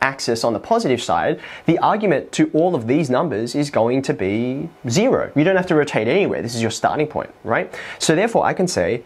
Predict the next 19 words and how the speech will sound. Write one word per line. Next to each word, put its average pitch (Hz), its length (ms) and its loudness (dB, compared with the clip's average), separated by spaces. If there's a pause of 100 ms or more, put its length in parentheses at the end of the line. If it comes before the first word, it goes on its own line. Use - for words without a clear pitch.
(120)
that 151 200 2
argument 156 420 0
is 135 160 -2
going 117 280 0
to 127 120 -4
be 107 460 -2 (200)
zero. 87 520 0 (500)
But 104 400 0 (360)
from 127 180 0
part 143 340 -2
A, 127 300 0 (260)
um, 120 220 0
I 139 100 2
can 180 160 0
substitute 135 580 -2
this 160 540 0 (140)
for 139 520 2 (240)
Z 107 540 2 (140)
times 101 500 -2